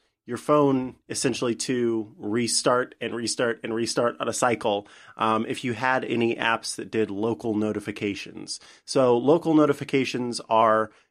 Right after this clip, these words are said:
notifications that happen directly on your device that don't require pings from the server. So, like, a news app does not have local notifications. That's one where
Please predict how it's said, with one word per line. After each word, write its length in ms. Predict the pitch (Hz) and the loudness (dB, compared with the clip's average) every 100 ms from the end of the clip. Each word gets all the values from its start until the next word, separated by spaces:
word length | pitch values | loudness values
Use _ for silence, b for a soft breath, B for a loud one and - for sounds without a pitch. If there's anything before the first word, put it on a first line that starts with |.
| - | 0
notifications 880 | 131 147 147 147 139 131 135 123 110 | 4 4 4 2 2 2 0 0 2
that 140 | 113 | 0
happen 640 | 98 117 - 123 113 113 - _ 107 101 | 2 0 0 -2 -2 -6 -12 _ -18 -4
directly 600 | 123 110 117 - 135 113 | 0 2 0 0 0 0
on 220 | 107 107 | 2 0
your 120 | 107 104 | 0 -2
device 520 | 101 104 101 104 - | 0 2 2 -2 -6
that 180 | 113 95 | -4 0
don't 240 | 127 123 | 0 0
require 600 | 120 - 123 113 110 107 | -4 2 4 4 2 0
pings 380 | - 120 110 98 | -2 -2 -2 -2
from 120 | 104 | -6
the 60 | 98 | -6
server. 340 | - 104 104 | -4 -6 -6
So, 120 | - 135 | 0 0
like, 160 | 113 B B B | 0 B B B
a 120 | 123 | -2
news 400 | 123 135 147 143 - | 2 6 6 4 2
app 380 | 117 117 113 120 | 2 4 2 -4
does 180 | 113 120 | -4 2
not 180 | 107 | 2
have 200 | 104 101 | 0 -2
local 280 | 104 95 - | -4 -6 -8
notifications. 920 | 98 90 - - 87 - - - - | -8 -10 -14 -14 -14 -16 -18 -14 -10
That's 320 | 107 107 110 113 | -2 -2 -2 -4
one 280 | 104 101 | -2 -2
where 380 | 98 98 95 98 | -4 -4 -4 -6